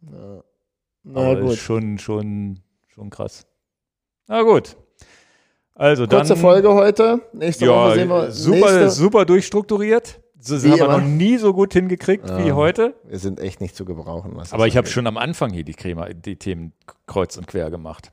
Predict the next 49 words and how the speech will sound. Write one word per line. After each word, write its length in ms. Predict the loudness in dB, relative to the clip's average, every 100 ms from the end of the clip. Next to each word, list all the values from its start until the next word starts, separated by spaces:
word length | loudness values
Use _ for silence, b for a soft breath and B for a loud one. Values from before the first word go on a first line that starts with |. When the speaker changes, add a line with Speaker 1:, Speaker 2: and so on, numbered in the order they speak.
| _ _ _ _ _
Speaker 2:
Aber 200 | -2 -2
vielleicht 520 | 0 0 2 2 0 -8
ist 160 | -8
das 140 | -8 -6
ja 80 | -6
auch 140 | -6
mal 100 | -6
ganz 220 | -8 -10
amüsant, 500 | -12 -10 -8 -8 -8
wenn 140 | -12 -12
es 120 | -14
nicht 160 | -18
so 100 | -14 -12
durchstrukturiert 680 | -12 -14 -18 -14 -12 -14
ist. 220 | -16 -20 -14
Speaker 1:
Äh, 40 | -6
also 280 | 0 0 4
war 220 | 4 4
schon 220 | 2 0
mal 160 | 2 2
richtig 300 | 2 -2 -2
durchstrukturiert? 840 | -2 -2 -4 -4 -2 2 0 0 -4
Das 120 | -4
ist 120 | -4
immer 220 | -2 0 2
das, 140 | 4
Speaker 2:
Ja, 220 | 2 2
Speaker 1:
dass 140 | 2 2
Speaker 2:
wenn 60 | 2
Speaker 1:
du 40 |
Speaker 2:
wir 80 | 2
Speaker 1:
mir 100 | 4
Speaker 2:
Gäste 220 | 2 4
haben, 180 | 2 0
immer. 300 | -6 -12 -16 _ _ _ _ _ -16
Speaker 1:
Ja. 500 | -6 0 2 2 0 -10 _ _
Speaker 2:
Wenn 200 | _ -8 -4
wir 80 |
Gäste, 300 | 0 0 0
Speaker 1:
Ja. 60 | 0
Speaker 2:
wenn 140 | 0
wir 80 | 0
Gäste 320 | 0 0 0
haben 220 | -4 -4 -6
und 160 | -6
wenn 180 | -6 -4
wir, 280 | 0 0 0
wenn 180 | -4 -2
wir 440 | 0 2 2 0